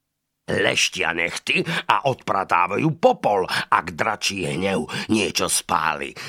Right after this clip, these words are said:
Tie krajšie môžu byť drakolínie, ktoré sa vydajú za najmocnejších drakov a sprevádzajú ich počas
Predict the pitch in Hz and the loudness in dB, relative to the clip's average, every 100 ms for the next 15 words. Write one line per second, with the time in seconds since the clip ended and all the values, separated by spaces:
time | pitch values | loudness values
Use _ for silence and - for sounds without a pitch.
0 | - - 104 85 - 95 90 92 110 - | -10 -2 -2 -2 -2 0 2 0 0 0
1 | - 214 214 214 185 180 175 214 - - | 2 2 4 4 4 2 4 2 0 -8
2 | - - 117 156 143 190 196 - 98 92 | -12 -8 2 2 2 0 0 0 2 2
3 | 92 92 92 87 85 73 - - - 139 | 0 -2 -2 -2 -2 -4 -8 -6 0 0
4 | 104 90 - 92 80 117 110 110 170 135 | 0 0 0 0 -2 -2 0 0 0 2
5 | 131 101 104 110 107 - 107 95 104 92 | 0 0 0 0 -2 -4 -4 -2 -2 -4
6 | 87 95 95 127 185 180 135 - 113 110 | -2 0 0 2 2 2 -2 -2 -2 0
7 | 101 98 95 92 104 123 - 131 175 | 0 0 -2 -4 -4 -6 -4 -2 0